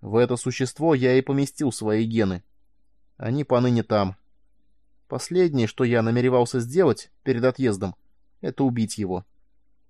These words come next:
Из милосердия и ответственности. Моё искупление, если хотите. «И тут», — подсказал Майлз.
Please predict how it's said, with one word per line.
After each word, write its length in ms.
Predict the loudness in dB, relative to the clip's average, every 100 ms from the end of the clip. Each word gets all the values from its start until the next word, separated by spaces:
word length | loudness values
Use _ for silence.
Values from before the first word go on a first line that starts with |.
| _ _ -10
Из 160 | -4
милосердия 880 | 2 4 4 2 0 0 0 -2 -4 _ _ _ _ _ _
и 120 | -4
ответственности. 960 | -2 -2 0 -2 -2 -8 -6 -8 -10 -12 _ _ _ _ _ _ -12
Моё 320 | -6 0 2
искупление, 640 | 0 -2 2 2 2 0 -2
если 240 | -2 -4
хотите. 520 | -4 -4 -4 -8 -10 -12 _ _ _ _ _ _ _ _ _ _ _ _ _ _ _ _ _ _
«И 160 | -4 -2
тут», — 380 | 2 2 0 -10 _ _ _ _
подсказал 500 | -10 -4 -2 2 2
Майлз. 460 | 2 2 0 -4